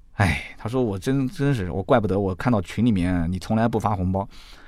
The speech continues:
说这个你这个思想根深蒂固啊，你是脱离了低级趣味的。这个我感觉你是在调侃我啊，你这个不是发自内心的啊。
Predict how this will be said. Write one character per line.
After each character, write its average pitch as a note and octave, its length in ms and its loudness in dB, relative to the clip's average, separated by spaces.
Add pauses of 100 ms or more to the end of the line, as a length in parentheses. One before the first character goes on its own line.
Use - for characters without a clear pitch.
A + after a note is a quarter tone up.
(280)
说 A#2+ 200 4
这 A2+ 140 4
个 G#2 100 4
你 G2 140 4
这 A2 80 2
个 B2 180 6
思 C#3 200 0
想 B2 180 2
根 B2 140 4
深 B2+ 180 6
蒂 B2+ 100 2
固 A#2+ 180 2
啊， F2+ 280 -4
你 F#2+ 160 0
是 B2 160 0
脱 C#3+ 180 2
离 B2 120 4
了 B2 100 6
低 B2+ 160 0
级 B2 140 -2
趣 B2 180 -2
味 G#2+ 140 2
的。 G2 120 -6 (600)
这 F3+ 160 8
个 D#3+ 100 10
我 C3+ 60 10
感 C3 160 6
觉 E3 100 8
你 D3 100 10
是 B2+ 120 8
在 E3 80 10
调 D3 200 8
侃 C3 160 10
我 C3 140 6
啊， F2 180 6
你 G#2+ 120 4
这 C#3 80 4
个 D#3 100 8
不 B2+ 160 4
是 C#3+ 240 6
发 C#3 180 10
自 C#3+ 120 2
内 C#3+ 120 4
心 B2+ 160 4
的 B2+ 80 4
啊。 F2+ 140 0